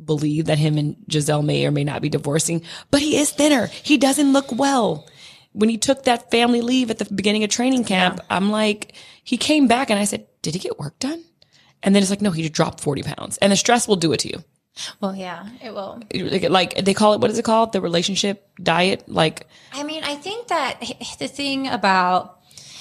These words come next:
Speaker 2: so the tabloids right now are saying that Tom and Giselle are separated.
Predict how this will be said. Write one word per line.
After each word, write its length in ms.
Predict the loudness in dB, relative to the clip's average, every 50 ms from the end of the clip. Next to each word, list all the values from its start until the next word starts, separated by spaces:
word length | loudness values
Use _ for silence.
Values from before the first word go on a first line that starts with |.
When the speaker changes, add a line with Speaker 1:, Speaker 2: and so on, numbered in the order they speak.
| -20 -10
Speaker 2:
so 180 | -4 -2 -2 0
the 120 | 0 0
tabloids 360 | 0 4 2 2 4 2 2
right 160 | 2 2 0 0
now 120 | 0 0
are 160 | 0 0 0
saying 240 | -2 -2 -2 -4 -4
that 160 | -6 -8 -8
Tom 500 | -8 -8 -6 -4 -2 -2 -4 -4 -6 -8 -8
and 300 | -8 -8 -8 -6 -8 -8
Giselle 540 | -6 -4 -4 -2 -2 -2 -4 -6 -10 -12 -8
are 320 | -6 -6 -4 -4 -6 -6
separated. 680 | -6 -4 -4 -4 -8 -8 -14 -14 -14 -14 -14 -16 -16 -18